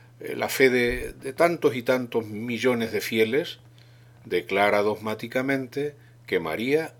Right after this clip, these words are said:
ha subido al cielo. Claro, aquí hay algo más que hoy quiero añadir.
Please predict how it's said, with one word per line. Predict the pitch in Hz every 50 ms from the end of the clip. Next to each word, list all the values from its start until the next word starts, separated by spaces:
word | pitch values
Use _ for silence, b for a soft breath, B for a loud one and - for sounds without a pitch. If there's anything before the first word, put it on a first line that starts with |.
| - -
ha | 95 104 120 135 - - - - - - - -
subido | - - - 87 85 101 110 107 104 107 110 - -
al | - - 85 -
cielo. | - - - - - - - - - - - - - _ - - - - - - - - - - - - b b b b b b b b b b b b b b b b b - - - - - - - - - - - - - - - - - -
Claro, | - 156 151 143 117 104 - -
aquí | 107 107 - - - 180 185 185 180 175 - -
hay | - 139 139 151 156
algo | 147 143 147 139 139 131
más | 131 131 131 139 143 139 - - - - -
que | - - 131 127
hoy | 127 117 117
quiero | - - 123 117 110 104 95
añadir. | 90 87 82 78 76 78 78 76 -